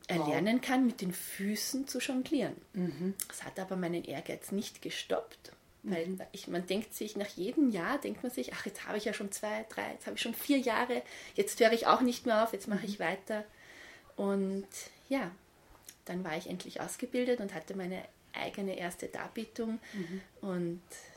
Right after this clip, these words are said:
Speaker 2: dann ist da schon was Schönes. Ich kann mich erinnern, bei meinem allerersten Auftritt war der chinesische Botschafter, der Herr Sunda,
Speaker 1: Mhm.
Speaker 2: hat sich unser Programm angesehen und der ist nach der Vorstellung zu mir gekommen, da war ich vierzehn Jahre jung,
Speaker 1: Mhm.
Speaker 2: hat er gesagt,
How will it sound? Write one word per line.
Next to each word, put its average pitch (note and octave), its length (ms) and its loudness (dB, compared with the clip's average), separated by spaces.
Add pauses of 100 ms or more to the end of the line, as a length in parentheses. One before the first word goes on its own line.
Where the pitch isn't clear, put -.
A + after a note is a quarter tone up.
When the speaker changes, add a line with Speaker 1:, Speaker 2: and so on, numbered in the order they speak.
(200)
Speaker 2:
dann F#3+ 120 -2
ist F3+ 140 -6
da F#3 60 -2
schon F#3+ 180 -2
was F3+ 140 0
Schönes. F3+ 340 -2
Ich F#3+ 140 -10
kann F#3 160 -2
mich F#3 100 -4
erinnern, F#3 340 2
bei F3 100 0
meinem F#3+ 500 2
allerersten F#3 680 -4 (140)
Auftritt F#3+ 580 0
war E3+ 180 -4
der F3 140 -6
chinesische F3+ 440 -4
Botschafter, - 640 -6
der G3 160 -6
Herr F3+ 180 -8
Sunda, C#4 520 2 (360)
Speaker 1:
Mhm. F#3+ 320 -2 (340)
Speaker 2:
hat F3 160 -6
sich - 200 -6
unser F#3 180 -4
Programm F#3 380 0
angesehen A#3+ 520 4
und G3 140 2
der F#3+ 80 0
ist F3+ 120 -4
nach F3 120 -4
der F#3 140 -4
Vorstellung F3+ 400 -4
zu F3 100 -4
mir F#3+ 160 2
gekommen, G#3 600 0
da F3+ 40 -4
war - 140 -10
ich - 100 -14
vierzehn G3+ 460 -2
Jahre G#3+ 240 -6
jung, A3 280 -4 (200)
Speaker 1:
Mhm. F#3 360 -2 (260)
Speaker 2:
hat E3+ 160 -6
er F3 60 -4
gesagt, - 540 -12